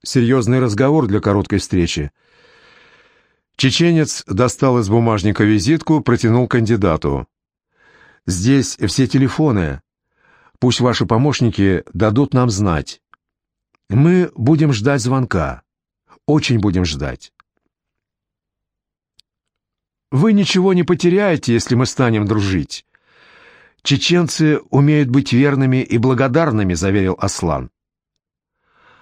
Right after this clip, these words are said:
Погодин сунул визитку в карман пиджака, махнул чеченцам на прощание и двинулся в сторону дома.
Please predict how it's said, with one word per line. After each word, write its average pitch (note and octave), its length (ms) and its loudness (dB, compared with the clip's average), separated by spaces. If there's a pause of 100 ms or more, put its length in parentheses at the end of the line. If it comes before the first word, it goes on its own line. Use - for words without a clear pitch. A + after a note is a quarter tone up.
(420)
Погодин A#2+ 440 2
сунул A2+ 340 0
визитку G2 600 0
в D#2+ 100 -8
карман G2 320 0
пиджака, A2 720 -2 (440)
махнул G#2 420 2
чеченцам G2 560 -2
на F#2 80 0
прощание D3 680 -2 (460)
и D#3 120 2
двинулся C3+ 500 0
в - 60 -4
сторону A2+ 460 0
дома. D#2 500 0